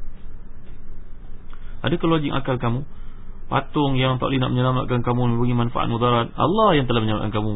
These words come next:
melepaskan kamu dikejar oleh Firaun dalam lautan itu. Kamu tak sembah, patung ni pula yang kamu sembah. Di sini, tuan-tuan yang mulia sekalian, disebut oleh para ulama tafsir. Contohnya, Imam Ibn Katsir dalam tafsirnya. Ini dah sahih tafsir Ibn Katsir, tuan-tuan.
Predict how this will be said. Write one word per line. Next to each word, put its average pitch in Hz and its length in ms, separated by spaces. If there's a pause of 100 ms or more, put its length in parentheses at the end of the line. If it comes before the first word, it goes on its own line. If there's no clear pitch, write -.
(100)
melepaskan 120 400
kamu 107 320
dikejar 107 320
oleh 104 80
Firaun 107 320
dalam 101 240
lautan 101 320
itu. 95 320 (400)
Kamu 113 160
tak 101 160
sembah, 143 480
patung 120 400
ni 104 80
pula 101 160
yang 98 160
kamu 98 160
sembah. - 280 (840)
Di 104 160
sini, 147 160
tuan-tuan 117 320
yang 107 80
mulia 98 240
sekalian, 107 320
disebut 117 400
oleh - 0
para 98 160
ulama 98 240
tafsir. 98 240
Contohnya, 117 640 (640)
Imam 107 560 (320)
Ibn 110 240
Katsir 101 400
dalam 101 160
tafsirnya. 98 560 (640)
Ini - 120 (120)
dah 110 240 (240)
sahih 117 240
tafsir 104 320
Ibn 101 160
Katsir, 95 320
tuan-tuan. 113 400